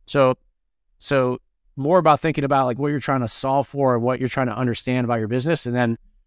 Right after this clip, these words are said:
kinda work backwards if, have the tools solve those things for you.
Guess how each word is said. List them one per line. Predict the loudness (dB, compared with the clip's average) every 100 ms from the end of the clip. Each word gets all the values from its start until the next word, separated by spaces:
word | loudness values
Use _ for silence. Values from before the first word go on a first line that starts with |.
| _ _ _
kinda | 0 2
work | 0 0
backwards | 0 0 -2 -4 -6 -12 _
if, | -16 -16 -20 -12
have | 0 0
the | 0
tools | 0 0 0 -2 -10 -18 -18
solve | -2 2 2
those | 2 -2
things | -4 -6
for | -8 -10
you. | -10